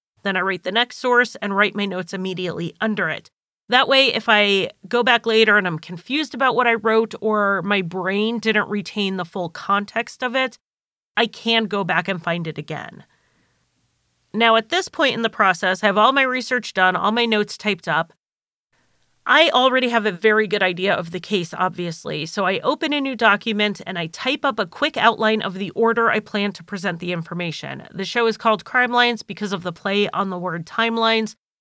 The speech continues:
We're following the case more or less the order it happened.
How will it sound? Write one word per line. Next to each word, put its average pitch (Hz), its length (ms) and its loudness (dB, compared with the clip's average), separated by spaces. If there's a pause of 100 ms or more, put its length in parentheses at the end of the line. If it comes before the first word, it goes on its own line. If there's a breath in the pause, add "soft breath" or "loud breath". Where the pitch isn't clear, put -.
(180)
We're 254 140 4
following 262 420 2
the 247 60 -2
case 269 400 -6
more 233 220 2
or 240 80 4
less 208 280 2
the 202 120 -6
order 190 300 -2
it - 80 -6
happened. 170 540 -2